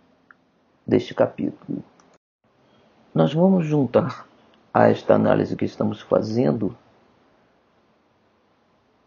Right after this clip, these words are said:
a mensagem que Divaldo Franco nos traz no livro Jesus e o Evangelho à Luz da Psicologia Fro-, Profunda,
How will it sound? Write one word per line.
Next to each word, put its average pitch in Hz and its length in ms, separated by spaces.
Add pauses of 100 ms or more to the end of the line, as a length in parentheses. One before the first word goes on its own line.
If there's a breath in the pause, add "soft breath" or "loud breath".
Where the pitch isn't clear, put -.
(720)
a 175 80
mensagem 156 640
que - 100
Divaldo 110 560
Franco - 480 (200)
nos 110 260
traz - 580 (160)
no 113 200
livro 104 500 (320)
Jesus 110 720 (220 soft breath)
e 110 120
o 107 140
Evangelho 101 760 (220)
à 113 80
Luz 107 380
da 110 220 (180)
Psicologia 101 760
Fro-, - 260 (220)
Profunda, 117 760